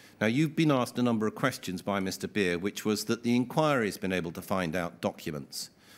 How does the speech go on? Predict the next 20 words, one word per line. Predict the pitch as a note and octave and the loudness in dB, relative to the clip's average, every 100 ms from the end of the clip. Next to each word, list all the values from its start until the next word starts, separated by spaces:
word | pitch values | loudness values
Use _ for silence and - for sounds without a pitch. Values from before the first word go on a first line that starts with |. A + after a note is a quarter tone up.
| - - - | -20 -10 0
that, | G2 - - | 0 -2 -2
uh, | G2+ F2+ - - | 0 0 -4 0
demonstrate | A#2 G2+ F#2+ - G2+ F#2 - | 2 2 -2 0 0 0 -2
that | F#2 - | -4 -2
there | F#2+ | -2
were | F#2 | 2
issues | F#2+ - F#2+ E2+ - | 2 0 0 -2 0
within | F#2+ F2+ F2 | 0 0 0
the | |
system. | E2 F#2 - - - - - - - | 0 -2 -2 -8 -12 -20 -20 -20 -8
The | - | 0
inquiry | G2 A#2 A#2 A2 | 0 2 2 2
has | G2+ - - - - | 0 -6 -20 -10 0
been | A2+ | 2
able | A2 G2+ | 2 0
to | G2 - | -4 -2
ask | A#2+ A#2+ B2+ - | 2 2 2 -2
the | - A2 | 0 2
right | A2 G#2+ | 2 0
questions | - C3+ - - C2 - - | 0 -2 -2 -10 -10 -12 -14